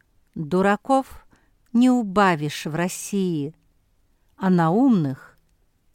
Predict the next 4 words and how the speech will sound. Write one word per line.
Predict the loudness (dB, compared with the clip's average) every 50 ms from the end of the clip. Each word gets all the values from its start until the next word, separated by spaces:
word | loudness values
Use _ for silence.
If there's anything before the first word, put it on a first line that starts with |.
| _
тоску | -4 -4 -4 -4 -8 -14 -12 _ -2 0 2
наведём. | 2 2 0 0 -2 -2 0 0 0 0 0 -2 -6 -8 _ _ _ _ _ _ _ _ _ _ _ _ _ _ _ _ _ _ _ _ _ _ _ _ _ _ _ _ _ _ _ _ _ _ _ _ _ _ _ _ _ _ _ _ _ _ _ _ _ _ _ _ _ _ _
Третье | -4 0 0 0 0 -2 -4 -6 -8 -8 -8 -6
апреля. | -8 -10 -8 -8 -10 -10 -10 -10 -12 -14 -16 -18